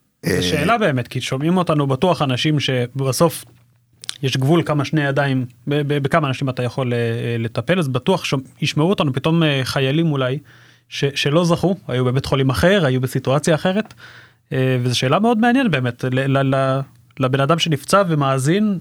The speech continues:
Speaker 2: מה, מה הצעד הראשון?
Speaker 1: שאלה מצוינת. <laughs> זה, יש שלושה שלבים. השלב הראשון הוא קודם כל להבין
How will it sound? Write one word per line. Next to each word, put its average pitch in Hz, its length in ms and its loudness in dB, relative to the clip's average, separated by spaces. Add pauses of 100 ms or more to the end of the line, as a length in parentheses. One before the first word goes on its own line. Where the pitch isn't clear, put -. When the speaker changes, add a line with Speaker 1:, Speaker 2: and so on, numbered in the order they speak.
Speaker 2:
מה, 185 160 -2
מה 185 160 0
הצעד 185 260 2
הראשון? 143 440 -2 (560)
Speaker 1:
שאלה 123 320 2
מצוינת. 180 720 -2 (560)
<laughs> 214 600 6
זה, 107 220 -2 (120)
יש 117 160 4
שלושה 127 340 0
שלבים. 139 440 2
השלב 101 300 2
הראשון 113 380 0
הוא 110 80 0
קודם 113 260 0
כל 123 140 0
להבין 101 680 -2